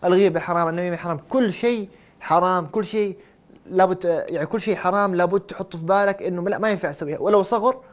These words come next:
ولو كبر في كل التفاصيل. هذا المفروض يكون عليه وضعنا، نسعى لتطبيق الإسلام تطبيق ح-، حقيقي،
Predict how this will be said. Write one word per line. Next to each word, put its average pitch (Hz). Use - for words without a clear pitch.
ولو 202
كبر -
في 190
كل 254
التفاصيل. -
هذا 214
المفروض 165
يكون 151
عليه 147
وضعنا، 123
نسعى 175
لتطبيق 165
الإسلام 160
تطبيق 170
ح-، -
حقيقي، 160